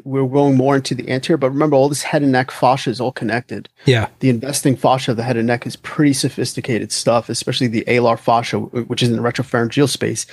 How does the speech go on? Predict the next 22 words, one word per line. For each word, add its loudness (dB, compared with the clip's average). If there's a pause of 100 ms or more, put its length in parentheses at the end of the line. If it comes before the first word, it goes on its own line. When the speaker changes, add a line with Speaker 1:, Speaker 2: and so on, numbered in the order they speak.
(240)
Speaker 1:
is 2
connected 0
to -14
C 0
two. -4 (340)
So 0 (200)
there 2
might 4
be, -2 (440)
but 0
I'm 0
very 2
<laughs> 2
hesitant 0
to -2
say 2
that -4
there -6
is 2
at -2
this -8
point. -14